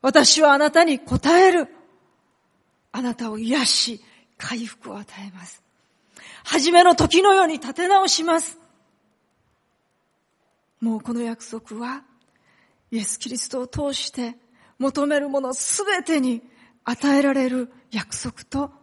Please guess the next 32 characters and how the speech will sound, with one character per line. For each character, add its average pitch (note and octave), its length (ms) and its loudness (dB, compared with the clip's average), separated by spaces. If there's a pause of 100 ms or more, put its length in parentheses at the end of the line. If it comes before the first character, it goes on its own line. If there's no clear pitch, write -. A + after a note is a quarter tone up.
な E3+ 120 -16
り G3+ 120 -14
ま G#3 120 -12
し - 140 -16
た。 - 200 -20 (680)
祝 - 360 2
福 - 280 -4
と F4 480 0
な G#3+ 120 -10
り B3+ 120 -8
ま C4 120 -6
し - 140 -12
た。 A3 200 -12 (760)
イ D4+ 100 4
エ D#4+ 60 6
ス - 60 0
様 D#4 180 6
は D4+ 160 6
今 D#4+ 120 2
日 D#4 60 4
ル D4 80 -4
カ D#4+ 120 6
に D#4+ 80 0
よ D4+ 80 0
る D4+ 80 -2
福 - 180 -6
音 D#4+ 140 0
書 D4+ 180 2
を C#4+ 60 2
通 E4+ 260 2
し - 160 -4
て、 C#4+ 300 2